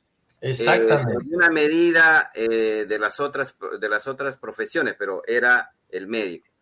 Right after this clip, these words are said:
Speaker 2: Pero cuando uno ve las cifras del impacto, eh, tanto en la morbilidad como en la mortalidad por, por la covid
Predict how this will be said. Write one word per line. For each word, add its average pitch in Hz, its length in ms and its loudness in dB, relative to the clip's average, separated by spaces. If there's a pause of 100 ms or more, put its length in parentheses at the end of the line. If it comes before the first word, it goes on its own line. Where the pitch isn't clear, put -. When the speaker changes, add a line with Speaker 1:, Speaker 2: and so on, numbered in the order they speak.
(280)
Speaker 2:
Pero 113 200 -4
cuando 156 240 -2
uno 220 160 -2
ve 180 160 -2
las 127 300 0
cifras 110 540 -6
del 90 160 -10
impacto, 92 920 -4 (500)
eh, 101 340 -2
tanto 175 420 2
en 110 240 0
la 98 120 2
morbilidad 101 640 -2
como 135 220 -2
en 107 80 0
la 98 60 2
mortalidad 98 720 -2
por, 90 440 -8
por 85 300 -10
la 80 260 -10
covid 151 460 0